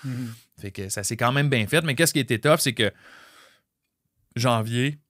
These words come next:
Speaker 2: je commence courtier immobilier, man. Premier mois, je rentre dedans. Hey, ça roule à pine à la planche. Là,
Speaker 1: C'est
Speaker 2: je
Speaker 1: deux mille vingt, là ?
Speaker 2: deux mille vingt, ouais.
Speaker 1: Ok, ok, ok.
Speaker 2: So, là, je
Speaker 1: On
Speaker 2: suis
Speaker 1: s'en
Speaker 2: comme
Speaker 1: va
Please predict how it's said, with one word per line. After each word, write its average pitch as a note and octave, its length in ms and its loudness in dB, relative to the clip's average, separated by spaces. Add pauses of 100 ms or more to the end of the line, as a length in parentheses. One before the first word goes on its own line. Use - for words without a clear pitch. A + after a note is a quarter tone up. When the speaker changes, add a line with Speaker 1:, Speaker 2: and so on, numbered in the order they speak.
(1120)
Speaker 2:
je - 100 -10
commence A#2+ 260 0
courtier B2 220 -2
immobilier, A2 440 -2
man. A2+ 220 -6
Premier A#2+ 320 -2
mois, G#2+ 280 -2
je A2 120 -6
rentre A#2+ 200 -4
dedans. A2 460 -2 (140)
Hey, G#2+ 160 -10
ça G2+ 180 -4
roule G#2+ 220 -4
à G2+ 100 -4
pine A#2 180 -6
à A2 60 -4
la G2+ 60 -6
planche. G#2+ 460 -8
Là, A2 120 -4
Speaker 1:
C'est A#2 40 -4
Speaker 2:
je B2 180 -4
Speaker 1:
deux C3 60 -4
mille B2 100 -6
vingt, F3 180 -4
là ? A2+ 80 -10 (220)
Speaker 2:
deux A2 100 0
mille G#2+ 160 0
vingt, A2 300 0
ouais. C3+ 340 -4
Speaker 1:
Ok, C3 80 -8
ok, D3+ 60 -4 (100)
ok. B2 280 -6
Speaker 2:
So, A#2 180 -6
là, C#3+ 160 2
je D3 60 -4
Speaker 1:
On C3 40 -4
Speaker 2:
suis A2+ 80 -4
Speaker 1:
s'en C#3 160 2
Speaker 2:
comme - 20 4
Speaker 1:
va D#3+ 100 6